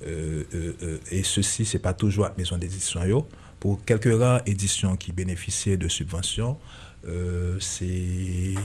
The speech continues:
c'est des éditions qui a dirigées par, par, par, par, par des mondes qui gagnent,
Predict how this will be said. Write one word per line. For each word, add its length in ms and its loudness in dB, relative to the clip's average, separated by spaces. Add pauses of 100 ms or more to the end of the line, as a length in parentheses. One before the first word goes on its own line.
(120)
c'est 220 2
des 180 6
éditions 420 6
qui 200 -4
a 80 -2
dirigées 540 4
par, 500 -2 (400)
par, 300 -2
par, 340 -4
par, 280 -6 (400)
par 140 6
des 100 10
mondes 300 6
qui 160 -4
gagnent, 440 -2